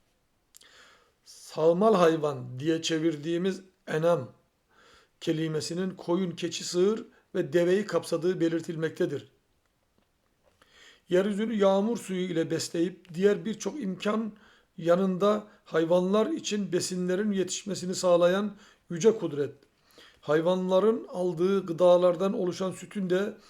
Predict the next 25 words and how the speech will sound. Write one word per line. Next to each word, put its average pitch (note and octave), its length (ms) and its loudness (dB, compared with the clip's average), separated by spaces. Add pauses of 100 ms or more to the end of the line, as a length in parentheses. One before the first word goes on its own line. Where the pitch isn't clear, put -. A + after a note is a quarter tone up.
(220)
insanlar F#3+ 560 -2
tarafından F3+ 580 -4
besin F3+ 240 -2
olarak E3+ 320 0
kullanılmasına F3 880 -2 (340)
dikkat - 340 -4
çekmektedir. D3 680 -8 (1300)
Arzı E3+ 380 -2
su C4 200 -6
ile F3+ 240 0
besleyen D3+ 480 -2
Allah, E3 460 0 (600)
insanı F3+ 400 -2
da A3 80 0
muhtelif F#3 480 -4
gıdalarla F3+ 580 2
beslemekle F3+ 580 -4
birlikte E3 580 -2 (420)
besin G3 340 0
değeri E3 300 4
bakımından E3 600 -4
bunların F3 460 -2
başında E3+ 380 -4
süt - 300 -16
geldiğinden E3 680 -2